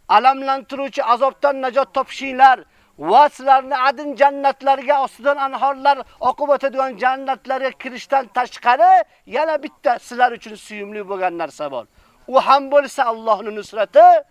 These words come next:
va tezda keladigan, yaqinda keladigan nima? Fath va nusratni sizlar yaxshi ko'rasizlar. Ya'ni buni ham Alloh taolo sizlarga beradi. Va bashshiril mu'minin, mu'minlarga bashorat berib qo'ying deb Alloh taolo marhamat qildi. Mu'min kishi mana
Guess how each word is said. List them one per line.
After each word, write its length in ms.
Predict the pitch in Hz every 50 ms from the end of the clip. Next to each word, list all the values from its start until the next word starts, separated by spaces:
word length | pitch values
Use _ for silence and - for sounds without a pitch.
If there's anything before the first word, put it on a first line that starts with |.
| _ _ _ _ _ -
va 140 | 180 226 254
tezda 540 | 240 - - - 359 403 403 339 294 294 311 302
keladigan, 600 | - 285 277 269 269 254 214 247 240 247 247 233
yaqinda 520 | 196 220 254 254 - - 277 320 330 370 370
keladigan 680 | - - 320 294 285 277 247 269 240 277 311 349 359 359 339 269 _ _ _ _ _ _ -
nima? 320 | 165 175 190 208 214 233 240 269 - _ _ _ _ _ _ _
Fath 380 | - - - 311 330 - - - - - - _ -
va 120 | 196 226 240
nusratni 540 | 247 233 - - 220 220 196 - - 208
sizlar 180 | 170 - 180 156
yaxshi 240 | 160 147 - - -
ko'rasizlar. 420 | - 139 123 110 _ 117 107 107 _ _ _ _ _ _ _ _ -
Ya'ni 160 | 185 220 254 254 226
buni 180 | 294 311 320 339
ham 140 | 349 330 311
Alloh 200 | 285 269 254 233
taolo 240 | - 226 208 196 170
sizlarga 300 | - 165 151 143 131 117
beradi. 260 | 110 110 107 - _ _ _ _ _ _ _ _ _ -
Va 80 | 170 196 185
bashshiril 540 | - 330 - - - - 320 302 302 294 277
mu'minin, 500 | 262 269 262 247 240 240 233 220 196 160 - _ _ _ _ -
mu'minlarga 760 | 185 233 254 262 254 247 247 240 233 226 214 208 202 233 240 240 233 _ 160
bashorat 420 | 180 - - 196 190 196 190 156 156
berib 200 | 175 185 170 160 _
qo'ying 220 | - 180 175 170 165 165
deb 100 | 165 165
Alloh 240 | - 156 156 156 147 135
taolo 220 | - 147 143 131
marhamat 420 | 123 113 110 - 123 107 101 98 _ _
qildi. 240 | - _ _ _ _ _ _ _ _ _ _ _ -
Mu'min 400 | 156 190 240 277 311 330 370 359 262
kishi 180 | - - - 339
mana 200 | 302 302 294